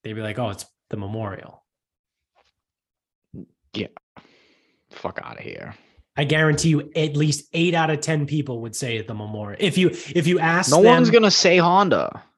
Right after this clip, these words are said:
Speaker 1: but you have to ask them in, like, November. 'Cause if you ask them in March, they'll be like, "Oh, the Honda," 'cause it just happened. You know what I mean? 'Cause it just happened.
Speaker 2: Yeah, no
Speaker 1: But
Speaker 2: one,
Speaker 1: if you,
Speaker 2: no one's
Speaker 1: if you
Speaker 2: gonna
Speaker 1: ask
Speaker 2: say
Speaker 1: them in
Speaker 2: fucking
Speaker 1: November, "What's Jack's event?" They'll be like, they'll, they'll say the Memorial.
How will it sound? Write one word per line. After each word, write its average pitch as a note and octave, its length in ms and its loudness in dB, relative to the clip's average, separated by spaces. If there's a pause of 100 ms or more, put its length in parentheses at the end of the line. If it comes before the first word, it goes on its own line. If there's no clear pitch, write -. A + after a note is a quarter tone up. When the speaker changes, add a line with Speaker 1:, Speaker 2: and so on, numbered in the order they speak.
Speaker 1:
but E3 160 0
you E3 120 2
have F3+ 160 0
to F#3 80 0
ask E3 380 -2
them D#3 240 0
in, D3 140 -2
like, C#3 260 -4
November. B2 640 -12 (380)
'Cause D#3+ 140 2
if D3+ 140 2
you D#3+ 100 4
ask D3 400 -2
them D#3 300 0
in C#3+ 440 0
March, C3+ 500 -4
they'll D#3 100 0
be C#3+ 120 0
like, C#3+ 200 -6
"Oh, E3+ 140 2
the C#3 100 -4
Honda," F3 520 -4 (160)
'cause D#3 140 -4
it D#3+ 80 -6
just D#3+ 260 -6
happened. C3+ 380 -12
You D#3+ 80 -2
know E3 60 0
what D#3+ 80 -2
I - 20 -2
mean? D#3 120 -4
'Cause D3+ 120 -6
it B2+ 100 -14
just C3 200 -14
happened. A2+ 400 -12
Speaker 2:
Yeah, - 100 -12 (300)
no A#2 80 -4
Speaker 1:
But C3 60 -4
Speaker 2:
one, C#3 120 2
Speaker 1:
if D#3 120 0
you, D#3+ 120 4
Speaker 2:
no E3+ 80 -2
one's D#3+ 80 0
Speaker 1:
if D3 120 0
you E3 60 4
Speaker 2:
gonna D3+ 120 2
Speaker 1:
ask D3+ 180 0
Speaker 2:
say - 40 -6
Speaker 1:
them D#3 160 0
in D3 100 2
Speaker 2:
fucking D3 60 0
Speaker 1:
November, C3 720 -4 (600)
"What's C#3+ 300 -2
Jack's C3 360 -2
event?" A#2 400 -4 (300)
They'll C3 100 -8
be A#2 120 -6
like, G2+ 340 -10
they'll, G#2+ 280 -6
they'll A2 200 -6
say G#2+ 240 -4
the G#2 80 -8
Memorial. G2 580 -14